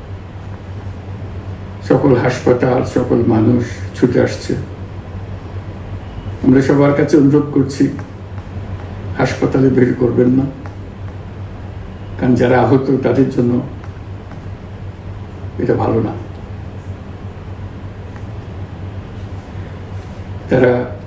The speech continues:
তাদের শরীরে রোগ প্রতিরোধের শক্তি নেই। আমরা ভিড়ে থাকলে আমাদের শরীর থেকে কি রোগ তাদের মধ্যে ছড়িয়ে পড়বে, তা বলা মুশকিল।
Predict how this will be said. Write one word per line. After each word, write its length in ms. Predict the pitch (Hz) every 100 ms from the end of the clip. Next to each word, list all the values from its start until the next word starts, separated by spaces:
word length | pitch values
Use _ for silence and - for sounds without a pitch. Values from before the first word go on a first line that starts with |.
| - - - - - - - - -
তাদের 240 | - 143 120
শরীরে 360 | - 131 120 123 123 - - - - - - - - - - - - - - - -
রোগ 120 | 131 -
প্রতিরোধের 500 | 131 120 127 123 131 - - - - - - - -
শক্তি 280 | - 160 - 107
নেই। 120 | 107 - - - - - - - - - - - - - - - - - - - 123
আমরা 160 | 131 131
ভিড়ে 180 | 120 135 123
থাকলে 240 | 120 - 131
আমাদের 240 | 127 123 127 -
শরীর 240 | 120 120 -
থেকে 180 | 123 127 117
কি 120 | 151 143
রোগ 120 | 127 -
তাদের 220 | 123 120 -
মধ্যে 220 | 135 117 -
ছড়িয়ে 260 | - 135 131 120
পড়বে, 240 | - - - - - - - - - - - - - - 95 - - - - - - - - - - - - - -
তা 60 | - 151
বলা 140 | 135 120
মুশকিল। 280 | 117 -